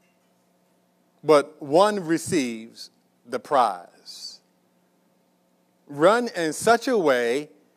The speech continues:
that you may obtain. And everyone who competes for the prize is temperate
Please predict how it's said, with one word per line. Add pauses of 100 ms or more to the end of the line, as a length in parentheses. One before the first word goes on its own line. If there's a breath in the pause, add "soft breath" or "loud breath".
(460)
that
you
may (100)
obtain. (1900)
And
everyone
who
competes
for
the
prize
is
temperate